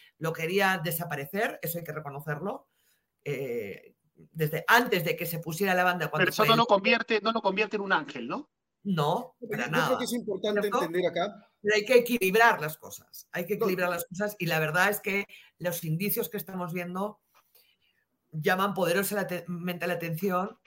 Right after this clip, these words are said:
Speaker 1: eh, que frente a los indicios, usted, un abogado de trayectoria, especialista en derechos humanos, asegure que está, y lo dice seguro, frente a dos personas inocentes.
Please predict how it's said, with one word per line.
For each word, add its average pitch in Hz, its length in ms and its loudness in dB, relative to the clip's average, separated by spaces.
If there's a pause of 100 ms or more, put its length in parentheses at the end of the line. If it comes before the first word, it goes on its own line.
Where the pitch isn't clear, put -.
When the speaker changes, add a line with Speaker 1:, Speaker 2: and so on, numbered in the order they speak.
Speaker 1:
eh, - 160 -12
que 143 120 -6
frente 156 240 -4
a 156 40 0
los 156 140 -2
indicios, 185 540 -2 (300)
usted, 156 600 2
un 175 120 -4
abogado 185 540 4
de 165 140 0
trayectoria, 151 680 -2
especialista 165 760 -4
en 180 80 -6
derechos 170 360 -4
humanos, 190 460 -2 (580)
asegure 175 540 0
que 202 80 -4
está, 190 520 0 (260)
y 147 100 -6
lo 143 160 0
dice 156 300 -2
seguro, 170 720 -2 (440)
frente 175 720 -2
a 156 340 4
dos 170 220 0
personas 151 440 -6
inocentes. - 640 -16